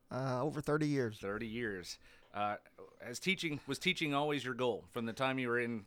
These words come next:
Speaker 2: in undergraduate school? Were you, you thinking a teaching track?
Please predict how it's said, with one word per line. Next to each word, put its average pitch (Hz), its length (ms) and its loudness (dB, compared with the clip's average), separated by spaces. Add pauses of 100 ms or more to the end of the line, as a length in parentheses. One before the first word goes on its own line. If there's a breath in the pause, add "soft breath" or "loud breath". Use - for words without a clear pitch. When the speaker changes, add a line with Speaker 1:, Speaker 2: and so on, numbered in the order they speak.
Speaker 2:
in 113 260 -6
undergraduate 123 580 0
school? 127 300 -4
Were 110 120 -2
you, 101 220 -8
you 107 140 -10
thinking 107 460 -8 (200)
a 95 60 -10
teaching 98 340 -8
track? - 320 -14